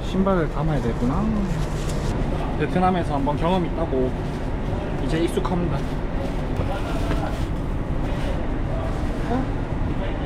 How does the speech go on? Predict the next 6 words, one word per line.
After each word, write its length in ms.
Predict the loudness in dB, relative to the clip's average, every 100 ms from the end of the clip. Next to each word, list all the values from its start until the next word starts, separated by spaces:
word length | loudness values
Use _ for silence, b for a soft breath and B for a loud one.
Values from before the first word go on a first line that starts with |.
| -2 -2 -2 -2 -2 0
웨이? 200 | 4 4 2 -2 -4 -2 -2 -2 -2 -2 -2 0 -2 -2 -2 -2 -2 -2 -2 -2 0 4
예, 120 | 4 4
시엔님. 340 | 4 2 4 2 0 -2 0 0 0 0 0 0 2 2 2 2 0 0 0 0 2 2 2
아, 300 | 4 6 4
오케이. 140 | 4 0
어, 960 | 0 0 0 0 2 2 2 2 2